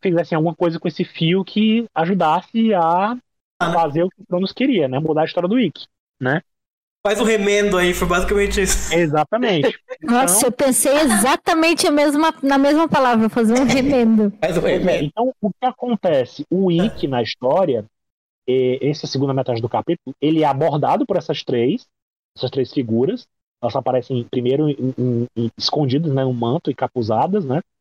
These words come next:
Speaker 1: e elas levam ele, de repente, pro Erebo, né,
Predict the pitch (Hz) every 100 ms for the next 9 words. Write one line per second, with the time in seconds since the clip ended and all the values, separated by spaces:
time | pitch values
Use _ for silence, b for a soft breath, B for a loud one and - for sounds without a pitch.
0 | _ _ _ _ _ _ _ _ 175 196
1 | 196 202 180 190 180 180 160 190 214 170
2 | 131 113 120 196 208 180 196 202 165 190
3 | 214 185 170 135 107 92 _ _ _ _
4 | _ _ _ _ _ _ _ 117 143